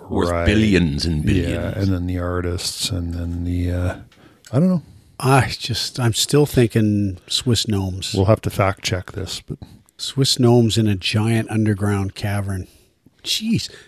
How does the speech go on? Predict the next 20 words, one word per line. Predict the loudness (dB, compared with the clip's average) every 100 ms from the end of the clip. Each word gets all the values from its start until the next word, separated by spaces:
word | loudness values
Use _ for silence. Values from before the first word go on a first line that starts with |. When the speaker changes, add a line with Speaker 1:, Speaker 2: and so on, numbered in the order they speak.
| _
Speaker 3:
two | -2 2 0 -2 _ 0
billion | 4 6 6 6 4
dollars? | 4 4 4 2 -2 -6 -12 -20
<laughs> | -20 -20 -20 -20 -20 -20 -20 -20 -12 -10 -10 -14 -16 -18 _ -20 _ _ _ -4
I | 2
just, | 4 4 0 -2 -4 -6 -12 -16 _ -16 -16 _ -20 _ _ 0
so | 0 0 -6 -2
Speaker 1:
That's | 2
Speaker 3:
ha- | 2
Speaker 1:
today's | 4 4 2
dollars. | -2 -8 -8 -12 -6
Speaker 3:
<laughs> | 0 2 2 0 -6 -12 -4 -2 0 2 2 2 -6 -14 -4
have | -2 2
other | 2 4 4
movies | 4 4 2 2
cost | 0 2 2 0 -4 -8 -14 -18 -2
in | 2 4
the |
Speaker 2:
No, | 4
Speaker 3:
billions | 4 4 2 0 -4